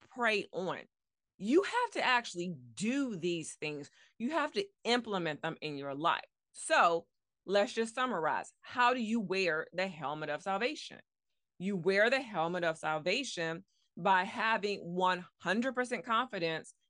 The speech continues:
that your sins have been canceled by being born again through water baptism in the name of Jesus, baptism in the Holy Spirit. It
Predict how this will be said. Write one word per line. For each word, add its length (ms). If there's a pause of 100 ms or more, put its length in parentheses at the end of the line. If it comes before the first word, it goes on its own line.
(160)
that 200
your 140
sins 640
have 160
been 180
canceled 580 (200)
by 180
being 300
born 480 (440)
again 440
through 160
water 420
baptism 560
in 60
the 80
name 240
of 80
Jesus, 500 (200)
baptism 560
in 100
the 100
Holy 360
Spirit. 580
It 60